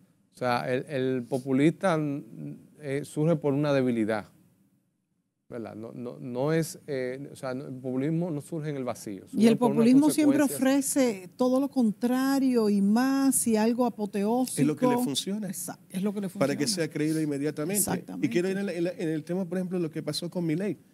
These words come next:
Speaker 2: Ujú.
Speaker 3: Milei fue capaz de decirle a la gente, a los argentinos, "No hay plata".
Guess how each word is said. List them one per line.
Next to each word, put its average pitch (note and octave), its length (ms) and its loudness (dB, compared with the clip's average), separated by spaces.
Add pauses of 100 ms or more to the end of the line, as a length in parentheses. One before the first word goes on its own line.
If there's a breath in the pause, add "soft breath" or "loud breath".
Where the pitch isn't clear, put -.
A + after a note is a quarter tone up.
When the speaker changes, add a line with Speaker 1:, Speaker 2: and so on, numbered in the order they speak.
(180)
Speaker 2:
Ujú. G3 100 -6 (180)
Speaker 3:
Milei D3+ 280 4
fue A#3+ 180 -2
capaz D#3 360 -4
de G#3 80 0
decirle D#3 260 -2
a F3 40 0
la D3+ 80 -2
gente, D3+ 200 -4
a F3 40 -2
los D#3 80 0
argentinos, C3 440 -2
"No - 80 2
hay D3+ 80 2
plata". C#3 300 -2